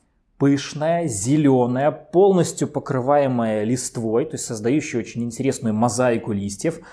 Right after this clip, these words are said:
огненно-красная осенью, с большим количеством мелких, хоть и несъедобных, но приятных по внешнему виду синевато-сизых ягод,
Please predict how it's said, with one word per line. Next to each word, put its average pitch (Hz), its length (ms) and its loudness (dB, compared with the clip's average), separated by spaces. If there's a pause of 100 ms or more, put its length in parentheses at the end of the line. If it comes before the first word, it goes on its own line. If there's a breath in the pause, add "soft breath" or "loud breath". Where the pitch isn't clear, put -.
(320 loud breath)
огненно-красная 135 1800 2
осенью, 135 880 0 (560)
с 131 300 -2
большим 131 380 0
количеством 127 720 -4
мелких, 131 440 0
хоть - 260 -4
и - 20 0
несъедобных, 123 800 0
но 117 180 -2
приятных 113 500 -2
по 110 80 -6
внешнему 107 460 -6
виду 104 380 -4 (340 loud breath)
синевато-сизых 123 1080 0
ягод, 143 560 2